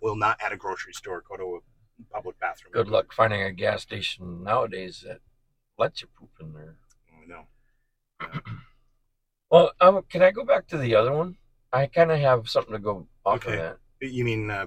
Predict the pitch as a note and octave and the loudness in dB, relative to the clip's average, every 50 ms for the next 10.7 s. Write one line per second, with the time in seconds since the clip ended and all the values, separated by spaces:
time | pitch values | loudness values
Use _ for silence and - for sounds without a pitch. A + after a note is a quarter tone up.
0 | - _ _ _ - - - - - - _ - - C#3 - - - B2 A#2 - | -10 _ _ _ -20 -14 -10 -10 -10 -10 _ -12 -10 -10 -8 -6 -6 -6 -4 -2
1 | - A#2+ A2+ B2 C3+ A#2+ B2 C3 - - - - - - - A2 - - - _ | -2 -2 -2 0 0 2 2 2 0 -2 -6 -14 -6 -2 -2 -2 -2 -4 -10 _
2 | - - - _ _ _ _ _ _ _ - C#3 D3 C#3 - - - - D3+ C#3+ | -20 -20 -20 _ _ _ _ _ _ _ -6 -4 -4 -4 -6 -2 4 6 8 8
3 | C3 B2+ B2+ B2 B2+ A#2+ A2+ A2 A2+ - A2+ A2+ A2 A2+ A2 G#2+ G#2+ G#2+ G#2 G2+ | 8 8 10 10 12 12 10 8 6 2 -2 0 0 2 4 4 4 4 4 2
4 | G2 F#2+ F#2 - - G2 F#2 F2+ E2+ E2+ E2+ - _ _ _ _ _ _ _ _ | 0 0 0 0 4 6 6 6 6 4 -2 -4 _ _ _ _ _ _ _ _
5 | _ _ _ _ _ _ _ - - G#2 G#2 A2+ A#2 G#2+ F#2 - - F#2 F2 E2+ | _ _ _ _ _ _ _ 4 6 8 8 8 8 6 4 2 0 2 4 4
6 | F2 F#2 F#2 F#2 - - - F2+ F2 F2+ - _ F#2 F2 F2 F#2 F2 E2 D#2+ E2 | 4 2 2 0 -6 -14 -8 -8 -8 -8 -8 _ -12 -4 0 0 0 0 0 -6
7 | D#2+ - - - - E2+ E2 E2 E2 E2 E2 E2 D#2+ D#2 D#2 D2+ - _ - F#2 | -14 -16 -10 -4 0 2 4 4 4 4 2 0 -2 -4 -4 -4 -6 _ -6 -6
8 | E2+ D#2 - - F#2+ - _ _ - F#2+ G2+ G#2 G2 F2 - - - E2+ D#2+ D#2+ | -6 -6 -8 -20 -20 -20 _ _ 0 0 0 0 -2 -8 -8 -10 -8 -8 -8 -8
9 | D#2+ - - F#2+ F2+ F2+ F2 E2 E2 - - C3+ A#2 - - - - - _ _ | -10 -12 -10 -10 -8 -8 -8 -10 -10 -10 -8 -8 -8 -8 -10 -14 -16 -20 _ _
10 | _ _ _ _ _ _ - A#2 A#2 A2 G#2+ G#2 G#2+ A#2+ | _ _ _ _ _ _ 8 12 12 12 12 12 8 0